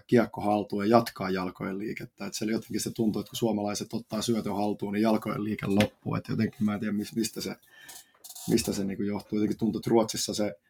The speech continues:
se, kun katsoi niitten treeniä, kun se syöttö tuli lapaan, niin jalat niinku automaattisesti teki, jatko, jatko niinku duunia, että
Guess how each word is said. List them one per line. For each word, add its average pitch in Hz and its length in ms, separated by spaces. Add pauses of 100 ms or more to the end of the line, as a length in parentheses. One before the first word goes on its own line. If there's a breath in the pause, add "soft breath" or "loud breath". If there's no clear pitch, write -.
(380)
se, - 200
kun - 140
katsoi 110 280
niitten 110 220
treeniä, 104 360
kun 98 80
se 101 80
syöttö 113 320
tuli 104 200
lapaan, 104 360
niin 104 80
jalat 110 280
niinku 110 200
automaattisesti 107 720
teki, 110 300
jatko, 113 300
jatko 113 320
niinku 98 220
duunia, 101 440
että - 280